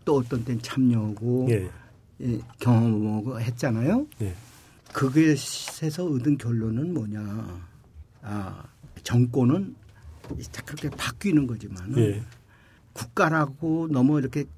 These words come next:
Speaker 1: 한정되지 않고 민족의
Speaker 2: 예.
Speaker 1: 생존에 관한 문제는 언제나 똑같이 고민하고 생각해야 되는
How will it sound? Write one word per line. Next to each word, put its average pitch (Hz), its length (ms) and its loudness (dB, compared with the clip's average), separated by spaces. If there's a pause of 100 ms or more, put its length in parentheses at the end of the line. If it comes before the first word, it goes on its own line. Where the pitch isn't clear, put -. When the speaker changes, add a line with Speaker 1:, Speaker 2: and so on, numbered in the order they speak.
Speaker 1:
한정되지 139 680 0
않고 113 240 -10 (380)
민족의 127 420 2 (340)
Speaker 2:
예. 117 220 -2 (120)
Speaker 1:
생존에 120 600 -2
관한 104 340 -8
문제는 95 480 -10 (760)
언제나 143 460 8
똑같이 - 560 -10
고민하고 104 580 -4
생각해야 120 600 -10
되는 - 280 -16